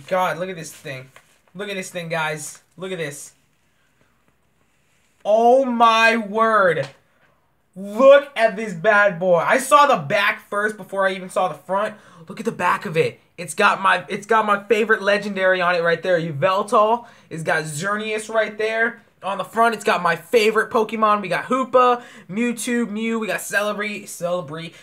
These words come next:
Celebi, another one of my favorite mythical Pokemon. Oh my God, that is so flippin' awesome. And it says, if you guys didn't read down at the bottom,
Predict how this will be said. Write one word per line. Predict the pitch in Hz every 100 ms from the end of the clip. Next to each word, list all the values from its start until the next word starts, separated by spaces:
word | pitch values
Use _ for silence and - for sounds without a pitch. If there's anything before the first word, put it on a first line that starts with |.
| -
Celebi, | - 262 262 247 254 220
another | 214 220
one | 220
of | 208
my | 208
favorite | 208 208
mythical | 202 208 190
Pokemon. | 202 190 196 196 196 196 - _ _ -
Oh | 165 170
my | 165 151
God, | 147 147
that | 139
is | 139
so | - - 147 147
flippin' | 147 151 147 139 _ -
awesome. | 165 196 196 - 196 175 139 - - -
And | 208
it | 208
says, | - 240 226
if | 196
you | 202
guys | 214 208
didn't | 214 196
read | 214
down | 196 202
at | 190
the |
bottom, | 165 190 208 202 175